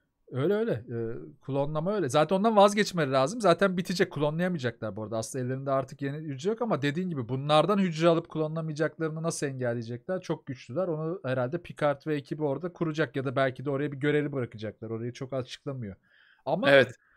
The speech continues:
Speaker 1: sorun şu, e, mesela
Speaker 2: İşte o
Speaker 1: sa-
Speaker 2: yüzden ben bu kolonide yaşanacakların devamından dizi çekerdim. Yani çünkü şey çok ilginç oğlum. Şimdi mesela köylüler gitti oraya. Şimdi köylü de cahil.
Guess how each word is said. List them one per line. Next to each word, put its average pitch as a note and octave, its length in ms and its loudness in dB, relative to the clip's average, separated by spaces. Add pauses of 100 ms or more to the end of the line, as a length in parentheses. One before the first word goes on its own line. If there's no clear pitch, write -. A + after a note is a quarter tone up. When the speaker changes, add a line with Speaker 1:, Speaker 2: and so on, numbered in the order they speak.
(160)
Speaker 1:
sorun F#3 420 0
şu, C4+ 340 -4 (120)
e, C#3 60 -4 (760)
mesela D#3 240 2
Speaker 2:
İşte - 140 4
o E3+ 40 10
Speaker 1:
sa- - 20 10
Speaker 2:
yüzden E3 340 8
ben D3 180 6
bu D3+ 100 -2
kolonide D3+ 340 6
yaşanacakların D3+ 640 4
devamından D3+ 560 8
dizi D3 200 2
çekerdim. A#2 540 6
Yani C3+ 240 8
çünkü - 200 -2
şey D#3 160 6
çok F#3+ 180 2
ilginç E3+ 260 2
oğlum. F#3 240 4 (580)
Şimdi D3+ 180 0
mesela E3 280 6
köylüler E3+ 380 8
gitti F3+ 280 2
oraya. C#3 200 6
Şimdi - 200 -6
köylü F3 260 4
de F#3 80 4
cahil. F3 340 10